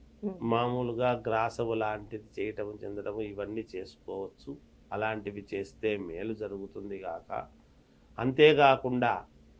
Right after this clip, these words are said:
Speaker 2: దేవాలయాలకు వెళ్ళి, దేవాలయము దగ్గర ఉండేటువంటి పిల్లలకు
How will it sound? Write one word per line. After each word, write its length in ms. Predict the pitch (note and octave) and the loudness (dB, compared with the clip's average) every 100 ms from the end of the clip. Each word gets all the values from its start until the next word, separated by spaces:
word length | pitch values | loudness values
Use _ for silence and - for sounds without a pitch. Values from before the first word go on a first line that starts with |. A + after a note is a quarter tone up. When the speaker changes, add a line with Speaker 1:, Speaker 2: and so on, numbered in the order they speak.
| - - - - - - - - A2 A#2 | -20 -20 -20 -20 -20 -20 -12 -8 -4 6
Speaker 2:
దేవాలయాలకు 1300 | B2+ D3+ D#3+ D#3+ D#3+ D3+ D3 C#3+ C#3 C3+ C3 B2+ C3 A2 | 10 12 12 12 12 12 10 10 12 10 8 6 2 4
వెళ్ళి, 300 | A2+ C3 C#3+ - - - - A2+ | 4 6 4 2 -6 -16 -8 0
దేవాలయము 840 | B2+ D3 D#3+ D#3 D#3 D3+ D3+ D3 C3 | 6 10 12 12 12 10 10 8 6
దగ్గర 320 | C3 B2+ D3 C#3 C3+ | 4 6 6 8 8
ఉండేటువంటి 880 | B2+ B2+ B2+ B2+ B2+ B2+ B2 A#2+ A#2 A#2 A2+ | 6 4 4 4 0 0 0 0 -2 -4 -4
పిల్లలకు 480 | A2+ A#2+ A#2+ B2 | -4 -4 -4 -4